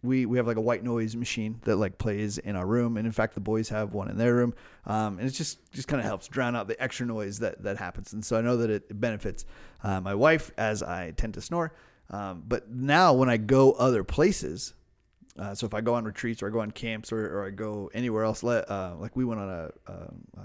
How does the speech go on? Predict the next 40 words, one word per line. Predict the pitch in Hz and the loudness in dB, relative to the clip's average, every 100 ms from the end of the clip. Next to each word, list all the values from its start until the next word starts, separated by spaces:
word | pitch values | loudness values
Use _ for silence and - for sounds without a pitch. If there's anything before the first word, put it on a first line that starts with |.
| 73 | -16
we | 95 | -8
had | 95 | -8
a | 87 | -6
conference | 104 101 95 104 | -8 -8 -8 -10
this | 117 117 | -8 -6
last | 98 135 | -6 -4
week | 127 - _ _ _ | -6 -6 _ _ _
and | 101 113 107 101 | -6 -4 -4 -6
staying | 107 - 117 | -4 0 0
in | 107 | -2
the | 92 | -4
hotel | 104 117 117 104 - _ _ _ - | -2 2 2 2 -10 _ _ _ -6
with | 110 98 - | -4 -4 -4
no | 107 143 | 4 4
sound | - 101 | 6 0
machine, | 95 - 110 101 - | -4 -6 -6 -6 -8
it | - 104 | -4 -2
was | 104 101 92 104 - _ _ _ - 104 104 | -2 -4 -8 -12 -20 _ _ _ -14 -12 -2
deathly | 113 104 - 117 | -2 -2 -4 -6
quiet. | - 104 - - | -4 -6 -6 -2
And | 113 | 0
I | 123 | 4
almost | 143 190 160 - | 6 8 6 4
<laughs> | |
couldn't | - 165 147 - | 4 6 4 -2
sleep. | - 139 156 117 - | 0 6 6 6 2
Just, | 139 | 4
I | 147 | 6
was | 139 | 6
just | 135 | 4
like, | 120 101 - | 0 -2 -6
"It's | - - | -10 -10
so | - - - - - | -18 -16 -16 -18 -20
quiet." | - - - _ _ - - - _ _ _ - | -18 -18 -20 _ _ -12 -12 -12 _ _ _ -2
It | |
was | 127 110 | 0 0
the | |
weirdest | 104 92 98 | -2 -4 -8
thing. | - - - _ _ _ _ - | -10 -12 -16 _ _ _ _ -6
It's | 160 | -4